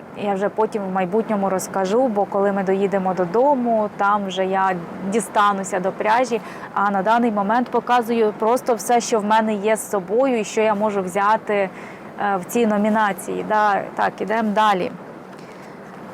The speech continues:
У мене наступна номінація. І осінь вбралась в багряне намисто. Е, в минулому році також ця була номінація.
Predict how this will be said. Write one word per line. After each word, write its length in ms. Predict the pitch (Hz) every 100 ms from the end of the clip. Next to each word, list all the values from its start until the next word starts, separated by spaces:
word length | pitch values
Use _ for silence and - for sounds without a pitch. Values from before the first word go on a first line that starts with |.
| - -
У 20 |
мене 500 | 202 196 226 220 214
наступна 600 | 202 196 - 226 208 208
номінація. 1500 | 190 185 190 185 190 220 269 262 - 269 254 254 254 247 247 240 208 208 - -
І 160 | 214 196
осінь 540 | 190 247 247 254 233
вбралась 640 | 196 185 196 202 220 226 202
в 40 |
багряне 600 | 185 180 196 208 220 214
намисто. 760 | 185 180 180 214 208 - 180 165 - - - - -
Е, 120 | 202
в 80 | 190
минулому 440 | 214 226 233 226
році 280 | 220 220 220
також 360 | 196 196 214 202
ця 200 | 220 190
була 320 | 196 202 202
номінація. 1160 | 202 190 185 185 - - - 247 240 226 220